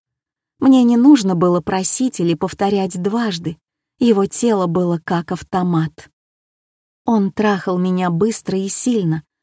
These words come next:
так, как нам обоим нравилось больше всего. Потом он повернул меня на живот,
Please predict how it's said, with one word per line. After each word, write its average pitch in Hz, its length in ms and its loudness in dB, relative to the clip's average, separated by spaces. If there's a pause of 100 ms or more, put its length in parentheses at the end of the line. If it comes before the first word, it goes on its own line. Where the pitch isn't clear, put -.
(340)
так, 247 200 2
как 208 220 -4
нам 226 300 4
обоим 190 460 2
нравилось 185 540 0
больше 170 380 -2
всего. 165 480 -4 (640)
Потом 269 340 2
он 196 140 2
повернул 202 460 2
меня 185 340 0
на 180 120 0
живот, 180 540 -2